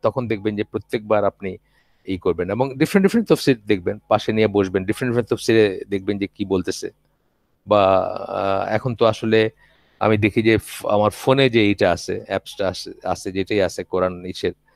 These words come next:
সেটাও মাশাআল্লাহ এই প্রত্যেকটা ওয়ার্ডের তো অর্থ আছে, সেই ওয়ার্ডগুলো আবার রুট ওয়ার্ডগুলো আছে, মানে ল্যাঙ্গুয়েজের জন্য খুব হেল্পফুল। তো এখন আমাদের, আল্লাহ তো আমাদের জন্য অনেক সহজ করে দিয়েছেন, আমাদের টাইম কমে গেছে জীবনে, সহজ করে দিয়েছেন আমাদের জন্য অনেক। This is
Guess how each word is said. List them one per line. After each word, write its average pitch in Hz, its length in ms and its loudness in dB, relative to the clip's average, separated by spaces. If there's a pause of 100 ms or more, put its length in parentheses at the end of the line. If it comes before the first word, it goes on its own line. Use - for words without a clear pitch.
(520)
সেটাও - 360 6
মাশাআল্লাহ 131 640 6
এই 110 340 0 (220)
প্রত্যেকটা 123 460 2
ওয়ার্ডের 104 840 0
তো 117 100 4
অর্থ 101 260 0
আছে, 98 340 0
সেই - 180 -8
ওয়ার্ডগুলো 98 400 0
আবার 101 140 2
রুট 101 220 -2
ওয়ার্ডগুলো 98 340 2
আছে, 95 320 -2 (440)
মানে 113 120 2
ল্যাঙ্গুয়েজের 131 380 4
জন্য 151 200 2
খুব 117 220 -2
হেল্পফুল। 95 400 -2 (200)
তো 117 60 -4
এখন 120 280 0
আমাদের, 139 280 0
আল্লাহ 120 240 4
তো 131 120 4
আমাদের 127 200 2
জন্য 131 100 0
অনেক 131 140 -4
সহজ 123 280 0
করে 117 160 0
দিয়েছেন, 92 240 -6
আমাদের 107 300 0
টাইম 120 200 2
কমে 123 220 0
গেছে 117 220 -2
জীবনে, 113 360 0 (400)
সহজ 135 280 2
করে 113 180 2
দিয়েছেন 92 240 -2
আমাদের 90 240 -2
জন্য 82 200 -6
অনেক। 78 200 -14 (2000)
This 170 220 6
is 196 80 6